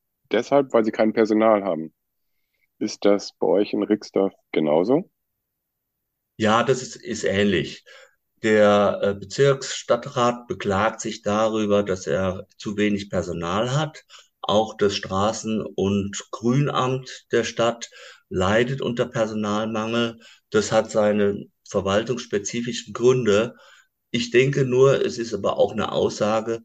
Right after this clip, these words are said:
Speaker 2: darüber, welche Präferenzen ein Bezirk setzt. Und ich denke, äh, wenn wir vor zwei Jahren damit angefangen haben und jetzt immer noch nicht einen wesentlichen Schritt weiter sind,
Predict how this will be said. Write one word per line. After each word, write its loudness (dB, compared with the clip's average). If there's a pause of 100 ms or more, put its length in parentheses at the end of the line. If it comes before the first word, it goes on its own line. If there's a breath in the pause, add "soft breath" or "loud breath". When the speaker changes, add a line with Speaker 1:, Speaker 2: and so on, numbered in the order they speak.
Speaker 2:
darüber, 0
welche -2
Präferenzen -4
ein -6
Bezirk -4
setzt. -6 (320)
Und -2
ich -8
denke, 2 (460 loud breath)
äh, 2
wenn 2
wir 2
vor -2
zwei -2
Jahren -2 (200 soft breath)
damit 0
angefangen -2
haben -6 (420)
und 0
jetzt 2
immer 2
noch 0
nicht -2
einen 0
wesentlichen -2
Schritt -4
weiter 0
sind, -6